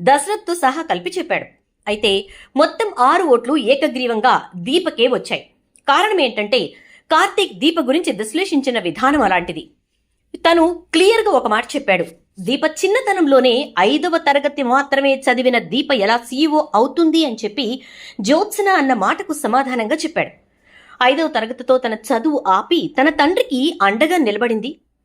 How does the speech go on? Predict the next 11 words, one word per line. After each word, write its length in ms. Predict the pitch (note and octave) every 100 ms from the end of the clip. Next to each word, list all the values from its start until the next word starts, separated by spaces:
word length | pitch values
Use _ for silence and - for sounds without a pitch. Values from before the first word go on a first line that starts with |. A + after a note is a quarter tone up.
| _ _ _ _ A3+
తన 200 | A3 A#3
తండ్రి 640 | A3+ _ - C#4+ F#4 A4 F4
చేస్తున్నటువంటి 580 | F#4 D#4+ D4 B3 B3 A#3+
టిఫిన్ 460 | A#3+ E4 A#4 G#4+
వ్యాపారాన్ని 840 | A3 G3+ A#3 D#4+ B3 A3+ A#3 A3+ A#3 _ A3+
తనే 200 | A#3+ E4
ఒక 200 | B3+ F#3+
హోటల్ 460 | G3+ B3+ - F4+
రూపంలోకి 640 | B3 A3+ A#3 A3+ A3 G#3+ G#3
మార్చింది. 580 | F3+ F#3+ - A3 A3 - _ _ _ _ - D#4
అలా 320 | F#4+ F4 F#4+